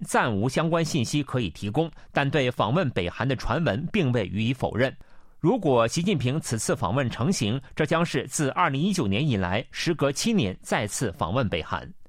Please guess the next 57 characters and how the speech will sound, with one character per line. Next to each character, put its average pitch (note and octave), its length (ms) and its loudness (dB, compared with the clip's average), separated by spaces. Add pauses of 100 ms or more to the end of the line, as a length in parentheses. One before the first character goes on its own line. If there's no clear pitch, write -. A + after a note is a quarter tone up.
(400)
分 D3 140 0
析 C#3+ 100 0
认 C#3+ 160 2
为， G#2+ 200 0 (240)
鉴 F#3+ 200 2
于 D#3+ 120 4
韩 D#3+ 240 -2
半 F#3+ 120 2
岛 A#2+ 100 2
问 C3 180 0
题 A2+ 200 -2
在 A2+ 280 0
今 G#3+ 240 0
年 A2 200 2
的 G#2+ 160 2 (140)
韩 C#3+ 300 -2
中 G3+ 180 2
首 C#3+ 140 0
脑 C3+ 120 0
会 C3+ 200 -2
谈 G#2 340 -4
以 A2 140 -2
及 C3+ 180 -2
近 C3 240 0
期 F#3 160 -2
举 F#2 180 -4
行 F#2+ 240 -2
的 A#2 160 0 (140)
美 G#2+ 260 0
中 F#3+ 300 0
和 G#2 300 0
中 A3 320 0
俄 G2 200 2
首 B2+ 160 -2
脑 F#2+ 140 0
会 A#2+ 140 -2
谈 G2 180 -2
中 D3 300 0
均 G3 240 2
有 C3+ 180 0
提 B2 240 -2
及， F#2+ 260 -4 (300)
中 F#3 180 4
方 F3+ 240 2
似 F3+ 220 0
有 F#2+ 140 2
必 D#3 160 0
要 D3 240 2
向 C3 200 0
北 F2 200 -2
韩 - 280 -4
说 D#3 220 0
明 F#2+ 160 0
相 G#2 180 -2
关 G#2 160 0
情 D3 160 -2
况。 C3 220 0